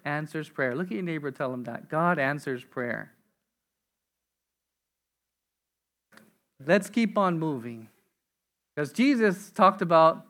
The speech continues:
keeping your prayers short. Amen? Do we want to keep the sermon short? He said the, <laughs> he said the prayers, not the sermons.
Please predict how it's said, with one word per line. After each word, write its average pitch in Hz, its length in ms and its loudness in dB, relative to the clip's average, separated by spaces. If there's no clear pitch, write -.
keeping 214 380 0
your 156 140 4
prayers 175 420 6
short. 156 500 0
Amen? 202 600 2
Do 151 100 -8
we 180 100 4
want 220 220 2
to 220 40 -10
keep 240 140 -2
the 160 80 -4
sermon 240 340 2
short? 240 480 2
He 240 100 2
said 294 240 12
the, 240 100 4
<laughs> - 1200 -10
he 285 120 8
said 285 260 10
the 240 80 2
prayers, 233 800 6
not 247 220 4
the 240 80 -2
sermons. 240 800 2